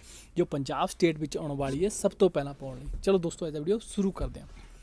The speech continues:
ਦੋਸਤੋ, ਅੱਜ ਦਾ ਨੋਟੀਫਿਕੇਸ਼ਨ ਪੰਜਾਬ ਸਟੇਟ ਇਲੈਕਟ੍ਰੀਸਿਟੀ ਰੈਗੂਲੇਟਰੀ ਕਮਿਸ਼ਨ ਚੰਡੀਗੜ੍ਹ ਵੱਲੋਂ ਨੋਟੀਫਿਕੇਸ਼ਨ ਜਾਰੀ ਕਰਤਾ ਗਿਆ ਜੀ। ਦੋਸਤੋ, ਮੈਂ ਆਪਣਾ Telegram ਗਰੁੱਪ ਵੀ ਬਣਾ ਚੁੱਕਾ ਜੀ, ਜਿਹਦਾ ਲਿੰਕ ਡਿਸਕ੍ਰਿਪਸ਼ਨ ਬਾਕਸ ਵਿੱਚ ਮੈਂ ਦੇ ਦਿੱਤਾ ਜੀ, ਉੱਥੋਂ ਤੁਸੀਂ ਜੁਆਇਨ ਕਰ ਸਕਦੇ ਹੋ ਜੀ।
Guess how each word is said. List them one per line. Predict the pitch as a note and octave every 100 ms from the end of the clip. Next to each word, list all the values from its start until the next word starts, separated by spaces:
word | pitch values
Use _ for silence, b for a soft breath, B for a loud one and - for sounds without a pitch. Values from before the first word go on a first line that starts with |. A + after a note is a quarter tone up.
| B B B - F3+
ਦੋਸਤੋ, | F#3+ - F#3+
ਅੱਜ | F3
ਦਾ |
ਨੋਟੀਫਿਕੇਸ਼ਨ | F#3 F3+ E3+ F#3+ F3 G#3
ਪੰਜਾਬ | - E3 D#3 D#3 F3
ਸਟੇਟ | - E3 F3+ - - -
ਇਲੈਕਟ੍ਰੀਸਿਟੀ | F3+ F3 - F#3+ G#3+ G#3 - F3+
ਰੈਗੂਲੇਟਰੀ | E3+ E3 F3+ F3+ F#3
ਕਮਿਸ਼ਨ | F#3+ F3 E3 - F3+
ਚੰਡੀਗੜ੍ਹ | F3+ E3+ D#3+ F3
ਵੱਲੋਂ | F3 F3+
ਨੋਟੀਫਿਕੇਸ਼ਨ | E3+ D#3 - D3+ E3+
ਜਾਰੀ | D3+ E3+ C4+ -
ਕਰਤਾ | D3+ C3+ D3+
ਗਿਆ | C#3+
ਜੀ। | C#3 C#3+ B B B -
ਦੋਸਤੋ, | F3 E3 A3
ਮੈਂ | G#3
ਆਪਣਾ | F#3 G3 B B B -
Telegram | F3+ E3+ F3+ F3+ F3+
ਗਰੁੱਪ | F3 F3+
ਵੀ | F#3
ਬਣਾ | F#3 E3+ D#3
ਚੁੱਕਾ | D#3 D#3 F#3+
ਜੀ, | G3+ G3
ਜਿਹਦਾ | E3 F#3
ਲਿੰਕ | F#3 E3 F3 G3+
ਡਿਸਕ੍ਰਿਪਸ਼ਨ | E3+ - F3 E3 - F3+
ਬਾਕਸ | D#3+ - -
ਵਿੱਚ | E3+ -
ਮੈਂ | F#3 F#3
ਦੇ | D#3
ਦਿੱਤਾ | D3+ - F#3
ਜੀ, | G3
ਉੱਥੋਂ | F#3 F#3
ਤੁਸੀਂ | E3+ -
ਜੁਆਇਨ | F3 D#3 F#3+
ਕਰ | B3 - E3
ਸਕਦੇ | - C#3 C3+
ਹੋ |
ਜੀ। | B2+